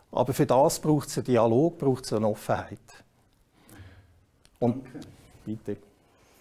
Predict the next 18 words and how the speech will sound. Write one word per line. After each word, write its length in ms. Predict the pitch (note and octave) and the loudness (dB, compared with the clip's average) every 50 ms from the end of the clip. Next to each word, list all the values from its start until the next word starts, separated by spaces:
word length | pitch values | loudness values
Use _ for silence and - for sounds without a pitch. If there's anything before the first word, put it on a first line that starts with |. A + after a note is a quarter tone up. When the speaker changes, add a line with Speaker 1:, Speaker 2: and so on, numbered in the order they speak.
| _ _ - - - - _ _ _ _ _ _ _ _ _ _ _ _ _ _ _ _ _ _ _ _ _ _ _ _ _ _ _ _ _ _ _ _ _ _ _ _ _ _ _ _ _ _ _ _ _ _ _ _ _ _ _ _ - | _ _ -20 -20 -20 -20 _ _ _ _ _ _ _ _ _ _ _ _ _ _ _ _ _ _ _ _ _ _ _ _ _ _ _ _ _ _ _ _ _ _ _ _ _ _ _ _ _ _ _ _ _ _ _ _ _ _ _ _ 0
Speaker 2:
Das 180 | D#3 C#3+ - | 0 0 0
Bild, 500 | - - F3 F#3 G#3 A3 G3+ E3 C3+ - | 0 0 2 4 6 6 4 4 2 2
das 180 | D#3 D3 C3+ A#2+ | 0 0 2 2
Sie 280 | D3+ D3 C#3 C3 C#3 - | 2 2 2 0 0 0
ganz 240 | D3+ D3+ E3 D3 | 0 0 2 2
am 80 | D#3 D3 | 2 4
Anfang 360 | B2+ C3 D3+ E3 D#3 F3 E3 | 4 4 4 4 4 2 2
gezeichnet 500 | D#3 - D#3 D3 D#3 D3+ C#3+ E3 D#3 D3+ | 2 2 2 2 2 2 2 2 2 2
haben, 240 | C3+ A#2 A2+ A2+ G2+ | 2 2 0 0 -2
von 100 | A#2 B2 | -2 0
dieser 300 | A#2 A#2+ A#2 A2+ A#2 A2+ | 2 4 4 4 2 0
Integrationsberaterin 1300 | B2 C3+ B2 C3 B2 B2+ B2 - - C3 C3 D3+ D#3+ D3 - E3+ D3+ C#3+ D3 D3 C#3+ - D3+ C#3+ C#3 C3+ | 0 0 -2 -2 -2 -2 -4 -2 0 0 0 0 0 -2 0 2 4 6 6 4 2 2 2 4 4 4
oder 160 | B2+ A#2 A#2 | 2 0 -2
dem 160 | A#2 A#2+ A#2 | -2 0 0
Integrationsberater, 1300 | A#2+ A2+ A2+ - A#2 A#2 A2+ - - B2+ C3 D#3 C#3+ C#3 - D#3+ C#3 C3+ C3 B2 A#2+ B2 - - A#2+ A2 G2+ G#2 - - - - - - - - - _ - | 0 0 -2 -4 -4 -4 -4 -4 -4 -2 -2 -2 -4 -2 0 2 4 4 4 4 2 0 -4 -6 -6 -6 -8 -10 -16 -20 -20 -20 -20 -20 -20 -20 -20 _ -8
der 160 | B2 B2 B2+ | -4 -2 0
in 120 | B2+ B2+ | 2 2
dieser 560 | B2 B2+ B2 A#2+ A#2 A#2+ A#2 A#2 A2+ G#2 G2 | 4 4 4 4 6 4 4 2 2 0 -6